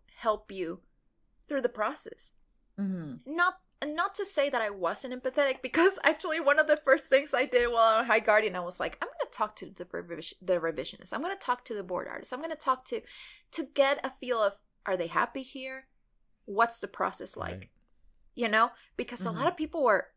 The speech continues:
Speaker 1: green right out of college. They didn't know any better,
Speaker 2: Oh.
Speaker 1: you know? Uh,
Speaker 2: Mm-hmm.
Speaker 1: so, uh, I'm not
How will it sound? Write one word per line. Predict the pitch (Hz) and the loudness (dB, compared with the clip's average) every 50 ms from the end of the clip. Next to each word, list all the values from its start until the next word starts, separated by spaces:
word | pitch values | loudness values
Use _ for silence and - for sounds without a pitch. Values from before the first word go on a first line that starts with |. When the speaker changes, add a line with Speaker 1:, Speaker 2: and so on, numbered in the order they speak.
| _ _ _ _ _ _ _ _ _ - 214 | _ _ _ _ _ _ _ _ _ -20 -16
Speaker 1:
green | - 214 147 165 233 415 359 180 - - - - | -12 -10 -8 -6 -6 -4 -4 -6 -8 -10 -14 -16
right | 190 185 196 233 262 302 330 302 | -14 -4 0 0 2 2 2 0
out | 285 254 | 0 -2
of | 240 - - | -4 -6 -6
college. | - 196 180 185 180 170 180 196 - - - _ | -6 -4 -2 -2 -2 -2 -4 -6 -8 -12 -10 _
They | 208 196 185 | -8 -6 -6
didn't | - 247 302 302 269 | -6 -6 -6 -4 -4
know | 240 240 233 | -4 -4 -4
any | 233 220 214 | -4 -6 -6
better, | 190 156 185 185 180 180 180 139 139 | -4 -2 -2 0 0 0 0 -2 -4
Speaker 2:
Oh. | 135 131 - _ _ _ _ _ _ _ | -8 -14 -20 _ _ _ _ _ _ _
Speaker 1:
you | 233 226 220 | -4 -2 0
know? | 208 214 220 247 254 - _ _ _ _ _ _ _ - | 2 4 4 2 2 -2 _ _ _ _ _ _ _ 0
Uh, | 208 170 - | 0 0 0
Speaker 2:
Mm-hmm. | 170 165 | 0 -2
Speaker 1:
so, | 156 156 - 247 247 240 240 226 - - _ _ _ - | 0 0 2 2 2 2 0 0 -2 -6 _ _ _ 2
uh, | 180 180 208 220 214 208 165 113 78 85 101 107 202 233 226 208 - - 214 - - - - - - - - _ _ _ _ _ _ _ _ _ _ _ _ _ _ _ _ _ _ _ _ _ _ _ _ _ _ _ _ _ _ - | 2 4 4 4 4 4 4 2 2 0 -6 -10 -14 -16 -18 -20 -18 -14 -14 -14 -14 -14 -18 -20 -20 -20 -20 _ _ _ _ _ _ _ _ _ _ _ _ _ _ _ _ _ _ _ _ _ _ _ _ _ _ _ _ _ _ -8
I'm | 226 233 240 | -6 -2 0
not | 262 262 254 - | 2 2 2 0